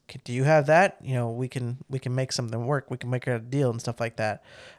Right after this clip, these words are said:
Um, so some good examples would be Catan, negotiating resources, Pandemic, where we have to strategize to kind of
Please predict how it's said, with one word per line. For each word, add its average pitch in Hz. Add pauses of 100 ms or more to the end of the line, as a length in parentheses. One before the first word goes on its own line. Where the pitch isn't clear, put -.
(120)
Um, 127
so 135
some 143
good 151
examples 143
would 131
be 131 (260)
Catan, 123 (340)
negotiating 139
resources, 143 (480)
Pandemic, 143 (380)
where 120 (1120)
we 139
have 139
to 143
strategize 143
to 135
kind 135
of 120